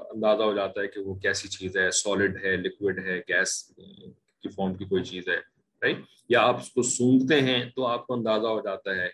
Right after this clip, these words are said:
کہ اس کی، اس کی smell کیسی ہے، یا دیکھتے ہیں تو اندازہ ہو جاتا ہے اس کی شکل کیسی ہے، یا سنتے ہیں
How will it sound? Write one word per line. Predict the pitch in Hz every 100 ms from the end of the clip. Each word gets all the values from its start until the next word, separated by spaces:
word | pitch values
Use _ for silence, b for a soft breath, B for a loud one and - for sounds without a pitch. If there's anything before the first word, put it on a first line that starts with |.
| -
کہ |
اس | 95 -
کی، | 107 98 90 -
اس | - -
کی |
smell | - - 98 104
کیسی | 110 98 101 90
ہے، | 90 80 - _ _ -
یا | 110 104
دیکھتے | 110 127 127 143
ہیں | 127 120
تو | 110 107
اندازہ | 104 101 104
ہو |
جاتا | 98 95 101
ہے |
اس | 98
کی | -
شکل | - 101 117 107
کیسی | 101 98 - 98
ہے، | 95
یا | 95
سنتے | 95 - 160 160 156
ہیں | 127 117